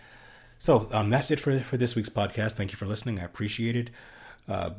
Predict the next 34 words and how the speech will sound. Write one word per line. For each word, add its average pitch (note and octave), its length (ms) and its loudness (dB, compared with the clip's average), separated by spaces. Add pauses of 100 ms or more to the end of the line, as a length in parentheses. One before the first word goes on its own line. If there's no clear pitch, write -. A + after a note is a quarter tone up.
please A#2 160 -2
be G2 140 -4
sure G#2+ 160 -4
to, - 260 -12
to G2 220 -6
subscribe F#2+ 400 -8
to A2 60 -8
Faith G2+ 220 -4
by G2 120 -4
Reason. G2+ 400 -2
Put - 280 -12
your, F2 380 -4 (160)
your G2+ 220 -6
email G2+ 460 -2
into F2+ 560 -8
the, E2+ 360 -6
uh, F2 120 -8
right F2 220 -6
navigation A2 480 -6
bar A#2 160 -6
so F2 160 -8
you E2+ 100 -6
will E2 220 -6 (220)
get, F2 280 -10
um, E2+ 460 -8
notification F#2 560 -8
when F#2 80 -6
we F2+ 120 -6
post, - 360 -8 (560)
uh, G2 140 -6
new F#2 520 -8
blogs G#2 440 -6 (100)
and F2 460 -6 (160)
podcasts. B2 540 -4